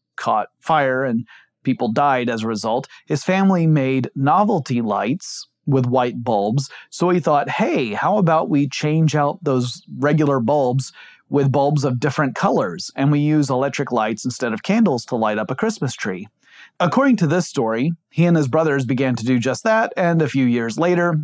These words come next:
they led an effort to bring together several small competing light companies that were all going for the same customers,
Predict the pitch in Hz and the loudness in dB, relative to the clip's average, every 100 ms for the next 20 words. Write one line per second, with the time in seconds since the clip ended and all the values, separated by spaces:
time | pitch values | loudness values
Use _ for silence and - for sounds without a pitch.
0 | - 123 127 127 123 180 185 180 - 135 | -2 0 0 0 0 0 0 0 -2 -2
1 | 143 143 131 123 117 113 180 175 185 - | 0 2 2 0 -2 -2 -2 0 0 -2
2 | - 160 151 147 143 123 - 190 170 127 | 0 2 2 0 -2 -2 0 2 2 2
3 | 120 120 123 110 123 131 - - - - | 0 -4 -4 -2 0 -2 -4 -16 -20 -6
4 | - 254 269 233 208 196 165 165 143 151 | 0 2 4 4 4 2 2 0 0 0
5 | 131 175 175 135 107 113 | 0 0 0 0 -2 -4